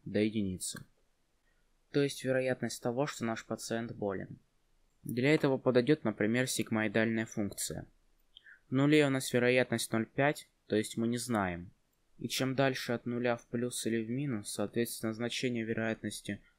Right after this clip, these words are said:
больше или меньше. Этот простой пример соответствует тому, что происходит в нейроне. Это можно назвать однослойной нейросетью.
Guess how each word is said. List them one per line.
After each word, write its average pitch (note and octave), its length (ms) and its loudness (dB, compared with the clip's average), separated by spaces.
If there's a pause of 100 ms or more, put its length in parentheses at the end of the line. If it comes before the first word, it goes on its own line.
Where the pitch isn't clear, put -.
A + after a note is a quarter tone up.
больше A#2+ 460 -4
или G#2 240 -2
меньше. G2 520 -8 (1080)
Этот C3 240 -2
простой C3+ 340 4
пример C3+ 380 0
соответствует A2+ 640 -2
тому, A#2 260 0
что - 180 0
происходит A#2 540 0
в A#2 40 -6
нейроне. A2 580 -2 (480)
Это C3 240 6
можно C#3 260 2
назвать B2+ 380 2
однослойной A#2 640 2
нейросетью. G#2+ 760 -2